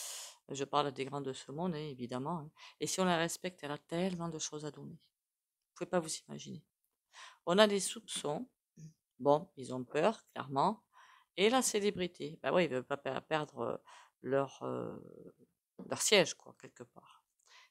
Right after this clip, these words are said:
Et de sous soupçon, on a quoi ? Le profit. <laughs> Et une, ah, maintenant, on a une femme, une femme riche. Euh, ça, c'est Pète la Vendeur chouette, hein. Elle est sacrément mouillée dedans, la pépette, hein.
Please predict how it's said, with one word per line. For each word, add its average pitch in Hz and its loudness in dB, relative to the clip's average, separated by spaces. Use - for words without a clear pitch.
Et 170 -4
de 180 -12
sous 196 -10
soupçon, - -8
on 220 4
a 170 0
quoi ? 202 -4
Le 175 -4
profit. - -10
<laughs> - 0
Et 214 6
une, 202 6
ah, 254 6
maintenant, 220 6
on - 4
a 170 2
une 190 2
femme, 170 -2
une 156 -6
femme 214 -2
riche. 165 -6
Euh, 185 12
ça, - 2
c'est 185 -2
Pète 180 -4
la 160 -2
Vendeur 135 -2
chouette, - -8
hein. 185 -2
Elle 123 -4
est 127 -2
sacrément 143 -6
mouillée 123 -4
dedans, 170 0
la 214 -2
pépette, - -12
hein. 185 -6